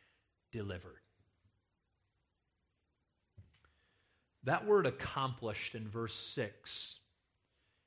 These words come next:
it literally means filled up. "While they were there, the days were filled up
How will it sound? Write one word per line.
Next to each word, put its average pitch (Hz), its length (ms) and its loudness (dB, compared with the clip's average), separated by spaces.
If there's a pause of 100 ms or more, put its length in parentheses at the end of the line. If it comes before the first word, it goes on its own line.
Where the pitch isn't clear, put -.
(200)
it - 180 -10
literally 156 460 0
means 127 560 -4 (560)
filled 160 480 0
up. 117 300 0 (2500)
"While 139 220 4
they 156 120 2
were 143 140 4
there, 139 220 4
the 120 80 2
days 135 360 0
were 107 120 -6
filled 165 500 -2
up 147 320 0